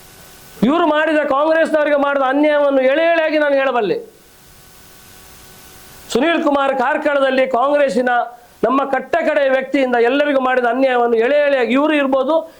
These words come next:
ಇವರ ಹಿಂದೆ ಬಕೆಟ್ ಹಿಡಿಯೋರು ಇರ್ಬೋದು. ನಾನು ಎಲ್ಲ ಬಿ ಜೆ ಪಿಯವರು ಹೇಳುದಿಲ್ಲ, ಯಾಕಂದ್ರೆ ಎಲ್ಲರೂ ಒಳ್ಳೆಯವರು ಸಹ ಇದ್ದಾರೆ, ಎಲ್ಲರೂ ಕೆಟ್ಟವರು ಅಂತ ನಾನು ಹೇಳಲ್ಲ. ಹಿಂದೂ ಸಮಾಜ ಇವತ್ತು ತಲೆ ತಗ್ಗಿಸುವಂತ ಕೆಲಸ ನಮ್ಮ ಕಾರ್ಕಳದಲ್ಲಿ ಆಗಿದೆ. ಏನಿದು,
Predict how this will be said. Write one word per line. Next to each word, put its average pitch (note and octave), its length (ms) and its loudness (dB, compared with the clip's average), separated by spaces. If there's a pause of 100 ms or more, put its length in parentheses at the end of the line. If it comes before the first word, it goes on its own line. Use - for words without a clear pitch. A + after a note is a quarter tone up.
ಇವರ C#4 180 2
ಹಿಂದೆ D4 260 2
ಬಕೆಟ್ C#4 380 -2
ಹಿಡಿಯೋರು D4+ 320 2
ಇರ್ಬೋದು. G#3+ 360 -2 (1400)
ನಾನು C4 160 0
ಎಲ್ಲ C#4+ 220 0
ಬಿ C#4+ 140 0
ಜೆ D4 120 0
ಪಿಯವರು C#4 240 0
ಹೇಳುದಿಲ್ಲ, C4 640 0 (220)
ಯಾಕಂದ್ರೆ B3+ 300 0
ಎಲ್ಲರೂ C#4 260 2
ಒಳ್ಳೆಯವರು C#4+ 340 0
ಸಹ C4 80 0
ಇದ್ದಾರೆ, B3 300 0
ಎಲ್ಲರೂ B3+ 240 0
ಕೆಟ್ಟವರು B3+ 300 -2
ಅಂತ A#3+ 100 -4
ನಾನು B3+ 140 0
ಹೇಳಲ್ಲ. A#3+ 300 0 (1600)
ಹಿಂದೂ D4 260 2
ಸಮಾಜ D4 380 -2
ಇವತ್ತು C#4+ 340 0
ತಲೆ C#4+ 220 -2
ತಗ್ಗಿಸುವಂತ B3+ 540 -2
ಕೆಲಸ B3+ 300 -4
ನಮ್ಮ B3 240 -2
ಕಾರ್ಕಳದಲ್ಲಿ A#3+ 560 -2
ಆಗಿದೆ. G#3+ 520 -2 (400)
ಏನಿದು, A3 600 0